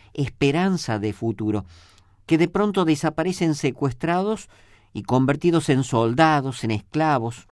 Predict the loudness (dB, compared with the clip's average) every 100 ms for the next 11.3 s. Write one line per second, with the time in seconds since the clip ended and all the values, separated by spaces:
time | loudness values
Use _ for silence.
0 | _ 0 4 4 4 0 -2 0 0 -2
1 | -6 -2 0 0 2 2 2 2 2 2
2 | 0 0 -4 -12 -20 -6 -2 2 2 0
3 | 0 0 0 2 0 0 -4 -8 -6 -2
4 | -2 0 0 2 2 2 2 0 0 0
5 | 0 0 -2 -4 -2 0 0 0 -2 -4
6 | -20 _ 0 4 4 6 4 2 0 2
7 | 2 2 2 0 0 0 -2 0 0 0
8 | 0 0 0 -2 -8 _ -4 2 4 4
9 | 4 0 -4 -6 -6 -6 -2 -2 -2 -2
10 | -6 -8 -8 -6 -6 -6 -6 -6 -4 -2
11 | 0 -2 -4